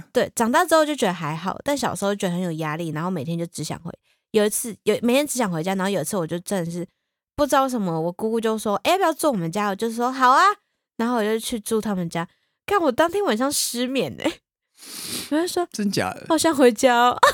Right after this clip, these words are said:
Speaker 1: <laughs>
Speaker 2: 我是住亲戚家都住得还算熟悉啊，虽然没有很习惯，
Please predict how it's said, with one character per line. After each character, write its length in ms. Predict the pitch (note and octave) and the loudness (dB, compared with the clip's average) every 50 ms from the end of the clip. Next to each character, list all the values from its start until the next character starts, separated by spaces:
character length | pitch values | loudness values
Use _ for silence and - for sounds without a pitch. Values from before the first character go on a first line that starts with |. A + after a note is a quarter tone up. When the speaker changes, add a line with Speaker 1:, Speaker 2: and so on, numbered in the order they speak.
| - - - - G#4 G4 | 4 4 6 6 6 6
Speaker 1:
<laughs> 220 | - - E4+ - - | 8 6 6 6 8
Speaker 2:
我 220 | A3 F3+ F3 F3+ | 6 6 6 6
是 180 | F3 B3 C#4 A3+ | 6 4 2 2
住 160 | C#4 C4 A3 | 2 2 4
亲 160 | - G3+ G3 | 4 6 4
戚 60 | G3 E3+ | 4 4
家 140 | F#3 E3+ | 2 4
都 120 | E3+ E3 E3+ | 4 2 2
住 200 | E3 F#3+ F3 C#3 | 2 0 0 0
得 80 | A#2+ | 0
还 180 | A#2 A#2+ A2 A#2 | -2 -2 -2 -2
算 420 | A#2 - - D#3 C3+ A#2 G#2+ G#2 - - - _ _ _ _ _ _ _ | 0 2 2 4 4 2 0 -2 -4 -8 -14 _ _ _ _ _ _ _
熟 260 | - - - E3+ B2 A2 | -4 0 0 2 2 0
悉 280 | - - - - G1+ | -2 -4 -4 -6 -10
啊， 120 | G1+ G1+ - _ _ _ _ _ _ _ _ _ - | -12 -14 -14 _ _ _ _ _ _ _ _ _ 2
虽 200 | D#3+ - A3+ A#3 | 2 6 6 6
然 140 | G#3 E3+ | 6 6
没 140 | C#3+ C#3 C#3+ | 4 2 2
有 160 | D3 D3 C#3+ | 4 4 2
很 260 | C#3 C3 G2 F2+ D#2+ - - - _ _ - _ _ _ _ | 2 0 -2 -4 -8 -14 -18 -20 _ _ -20 _ _ _ _
习 340 | - - - - A#2 A2 G#2+ | -4 -2 -2 0 -2 -2 -4
惯， 280 | G#2 - - B2 G2 | -4 -2 -2 -2 -2